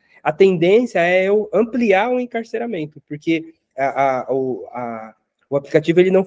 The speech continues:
ele, ele, ele tem o branco como parâmetro universal. Então, é,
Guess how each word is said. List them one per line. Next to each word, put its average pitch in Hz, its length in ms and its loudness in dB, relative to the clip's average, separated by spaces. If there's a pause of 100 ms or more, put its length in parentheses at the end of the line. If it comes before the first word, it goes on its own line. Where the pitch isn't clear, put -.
ele, 151 340 -4
ele, 139 540 -2
ele 151 140 -6
tem 185 120 6
o 214 60 8
branco 196 440 6
como 202 200 0
parâmetro 180 500 0
universal. 180 640 -4 (460)
Então, 190 440 4 (160)
é, 147 300 0